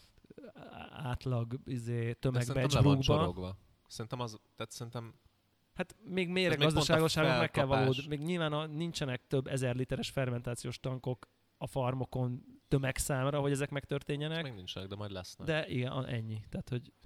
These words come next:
Speaker 1: mert még, még ez most nyolcezer forint, majd amikor ez lesz háromezer, kérdés, lesz-e? Feltétlenül lesz. Egyébként
Speaker 2: De a, az Altvin az olcsó volt, az anaerób.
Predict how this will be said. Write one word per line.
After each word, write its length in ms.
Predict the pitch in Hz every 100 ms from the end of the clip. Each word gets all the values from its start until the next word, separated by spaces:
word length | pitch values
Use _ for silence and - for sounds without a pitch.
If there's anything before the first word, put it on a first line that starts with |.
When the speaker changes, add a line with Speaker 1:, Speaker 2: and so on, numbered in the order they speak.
| -
Speaker 1:
mert 200 | 139 147
még, 320 | 160 151 147
még 240 | 151 160 151
ez 100 | 147
most 140 | 147
nyolcezer 380 | 147 135 127 123
forint, 440 | 127 123 120 - -
majd 180 | 147
amikor 280 | 135 135 160
ez 100 | 131
lesz 180 | 120 -
háromezer, 640 | 151 156 147 143 143 139 - _ - - - - - _ _ _ _ _ _ _ _ _ _ _ _ _ _ _ _ _ _ _ _ _ _ _ _ - -
kérdés, 360 | - 117 120 123
lesz-e? 340 | 151 - -
Feltétlenül 540 | - 120 - - 113 120
lesz. 400 | 135 - - - - _ _ _ _ _ _ _ _ _ _ _ -
Egyébként 460 | 165 160 190 170 - - - -
Speaker 2:
De 160 | 127 143
a, 220 | 143 127
az 120 | 123
Altvin 400 | 135 123 - 107 98
az 120 | 101
olcsó 380 | 110 113 123 113
volt, 340 | 110 110 -
az 160 | 113 107
anaerób. 600 | 104 104 104 104 104